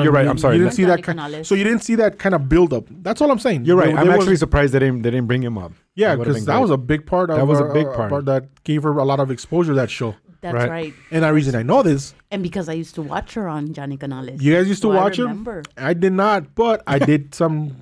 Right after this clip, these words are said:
Speaker 2: like I said, I was watching some videos and stuff, and
Speaker 1: <laughs> As he points to us.
Speaker 2: I, w-, I was watching videos on YouTube and all that stuff, and that was a big part of her
Speaker 1: Right.
Speaker 2: getting her exposure. So I was just kinda curious, like, "Well, I wonder why they didn't,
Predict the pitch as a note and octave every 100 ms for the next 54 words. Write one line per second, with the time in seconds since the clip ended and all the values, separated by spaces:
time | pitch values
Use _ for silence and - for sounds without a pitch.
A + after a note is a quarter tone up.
0 | G#2 G2+ F#3+ C#3 B2 C#3 C#3+ E3 D3+ D3
1 | E3+ A#3 G3 D3 C3+ - B2 C3 C3 -
2 | - - C3 C#3 C#3 C#3 - A2 G2 -
3 | - - D3 D#3 F3+ D#3+ E3 D#3+ D#3+ E3
4 | D3 D3 G#3 F3 C#3+ C3+ D3 C3 A#2+ A#2
5 | A2+ - A#2+ A#2 C3 A#2 A2+ B2 C3+ B2
6 | A2+ C3+ C3+ C#3 C3 B2 A#2+ - _ -
7 | B2+ C3 C#3 D3+ A#2+ B2+ B2+ - E3+ G3
8 | C#3 G#2 _ _ - D3+ D3+ A#2+ E3+ F3
9 | - F3+ - E3 E3+ D#3+ C3+ B2 A#2 A3
10 | G3+ G#3+ A3+ G#3 G3 F#3+ F3 C3+